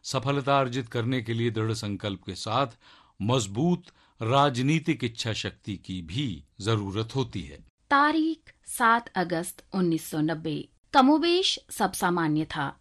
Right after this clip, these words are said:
Speaker 2: उसी दिन शाम को प्रधानमंत्री वीपी सिंह के आवास पर केंद्रीय कैबिनेट की बैठक में अचानक एक फैसला हुआ।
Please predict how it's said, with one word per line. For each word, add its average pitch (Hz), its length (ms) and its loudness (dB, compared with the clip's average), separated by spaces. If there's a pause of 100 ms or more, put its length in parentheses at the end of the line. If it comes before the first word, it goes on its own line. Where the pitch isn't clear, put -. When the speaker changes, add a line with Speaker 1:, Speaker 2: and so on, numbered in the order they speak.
(320)
Speaker 2:
उसी 330 280 2
दिन 320 240 4
शाम 180 360 2
को 180 240 -2
प्रधानमंत्री 202 840 2 (100)
वीपी 320 360 4
सिंह 262 220 0
के 220 180 0
आवास 170 500 0
पर 175 360 -2
केंद्रीय 175 380 2
कैबिनेट 175 500 0
की 170 140 -2
बैठक 170 420 -4
में 175 220 0 (320)
अचानक 320 500 6 (120)
एक 196 220 2
फैसला 170 400 0
हुआ। 160 400 -2